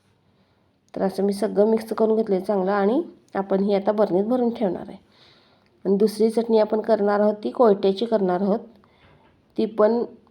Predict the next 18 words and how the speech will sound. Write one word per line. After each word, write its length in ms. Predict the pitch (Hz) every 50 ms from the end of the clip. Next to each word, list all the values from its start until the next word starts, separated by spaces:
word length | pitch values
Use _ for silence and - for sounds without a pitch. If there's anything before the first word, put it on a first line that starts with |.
| _ _ -
महिलांसाठी 640 | 226 220 214 208 208 208 214 208 202 226 208 - 214
ती 140 | 214 - 220
पण 280 | 220 - 214 220 226 226 233 - - _ _
अग-, 160 | - 196 180 202 202 - - -
अतिशय 420 | - 220 - 202 214 202 - 226
म्हणजे 480 | 214 226 226 214 208 190 214 220 233 262 330 - - - - - - - - - - -
चांगली 300 | 240 214 196 185 190 202
आहे. 500 | 208 208 208 196 208 269 - - - - - _ - - - - - _ _ _ _
त्यात 140 | - 208 202 208 -
पण 100 | - 240
आपण 240 | 233 233 233 240 240
तीळ 260 | 226 226 233 220 214
वगैरे 280 | 214 220 214 220 208 220
घालणार 280 | 220 226 214 196 185 185
आहोत, 100 | 196 196
त्यामुळे 320 | 202 226 214 208 214 226 226
कॅल्शियमचं 540 | 240 220 208 196 202 - 220 220 214 220 240
प्रमाण 440 | 233 240 220 214 208 208 214 233